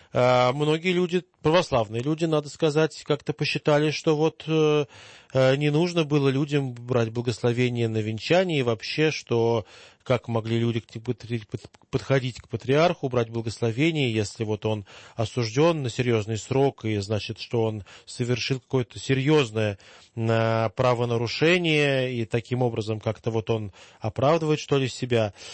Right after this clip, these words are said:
Э, и, э, дело в том, что на самом деле ещё после этого, э, э, вот это, этой встречи в, в сизо, э,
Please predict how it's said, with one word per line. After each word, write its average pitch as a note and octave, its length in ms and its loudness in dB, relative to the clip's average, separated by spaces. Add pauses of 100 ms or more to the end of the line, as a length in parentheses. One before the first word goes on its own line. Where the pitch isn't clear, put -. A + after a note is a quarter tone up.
(240)
Э, C3+ 400 2
и, D#3+ 320 0
э, D#3 240 4
дело D#3+ 300 2
в - 80 -10
том, G3+ 180 -2
что E3 260 0
на D#3 120 0
самом D#3 260 -2
деле D3+ 260 -2
ещё C#3+ 300 0
после F#3 440 0
этого, G#2+ 720 0
э, A2 760 -2 (680)
э, A2 300 -10
вот A2+ 220 -6
это, B2+ 180 -4
этой B2+ 220 -2
встречи F#3+ 560 0
в, A#2+ 280 -2
в - 180 -12
сизо, C3 520 0 (540)
э, A#2+ 240 2